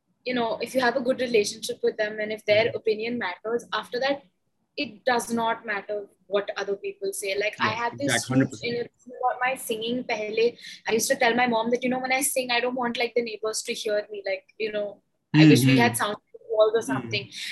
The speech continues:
Speaker 1: And
Speaker 2: Mm-hmm.
Speaker 1: she's like, "No, that's your singing time. When you're practicing, when you're doing whatever you're doing,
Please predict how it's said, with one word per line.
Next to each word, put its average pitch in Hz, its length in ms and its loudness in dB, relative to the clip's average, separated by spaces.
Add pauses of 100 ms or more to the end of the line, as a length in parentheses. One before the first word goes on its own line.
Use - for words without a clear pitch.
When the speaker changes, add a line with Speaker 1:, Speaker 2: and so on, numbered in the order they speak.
Speaker 1:
And - 100 -4
Speaker 2:
Mm-hmm. 294 140 -2
Speaker 1:
she's 294 140 2
like, 320 180 4
"No, 302 220 4
that's 285 240 2
your 254 180 4
singing 262 480 0
time. 247 200 2
When 220 120 -6
you're 233 220 -6
practicing, 226 540 -8
when 220 180 -6
you're 214 200 -4 (120)
doing 214 300 -2
whatever 208 280 2
you're 233 220 2
doing, 190 260 -4